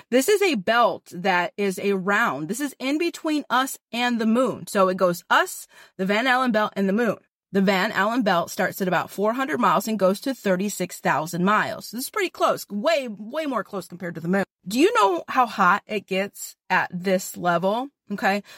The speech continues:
The regions in the Van Allen belt go from two thousand to twenty thousand Kelvin. Well, what's Kelvin? Two thousand Kelvin equals thirty-one hundred degrees. Twenty thousand Kelvin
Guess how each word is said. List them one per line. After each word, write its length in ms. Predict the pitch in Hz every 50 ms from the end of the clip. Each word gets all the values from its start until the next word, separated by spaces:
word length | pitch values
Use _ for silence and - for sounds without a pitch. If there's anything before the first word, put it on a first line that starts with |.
| - _
The 140 | - 269 269
regions 500 | 240 240 269 294 330 349 - 415 370 302
in 120 | 294 285
the 80 | 277 247
Van 260 | 202 220 214 202 -
Allen 300 | - 190 185 196 208 220
belt 280 | 220 220 226 220 - 196
go 140 | 202 208
from 180 | 196 - 196 185
two 300 | - - - 302 302 370
thousand 680 | - - - 214 190 190 185 208 208 - 190 180 175 -
to 140 | - 233 208
twenty 400 | - - - 226 226 240 277 349
thousand 600 | - - 196 180 180 185 190 196 196 214 202 - _ _ _ _ -
Kelvin. 480 | - 330 359 359 202 - - - - _ _ _ _ _
Well, 140 | - 180 175
what's 220 | 165 160 - -
Kelvin? 380 | - - 277 277 - 185 160 - - _ _ _ _ -
Two 220 | - 285 320 381
thousand 600 | - - 269 254 247 247 240 233 233 220 214 190
Kelvin 460 | - - 269 269 262 240 196 175 156 -
equals 460 | - 214 214 - 202 190 185 185 - - _ _ _ _ _ _
thirty-one 540 | - 233 233 233 226 277 262 240 214 220 220
hundred 320 | 202 196 170 165 170 175
degrees. 720 | - 185 170 202 214 262 302 269 160 101 - - - - - _ _ _ _ -
Twenty 380 | - - 277 254 226 202 196
thousand 760 | 190 - - 330 359 403 440 440 381 285 240 214 180 180 185
Kelvin 640 | - - 190 160 156 156 156 165 151 151 185 233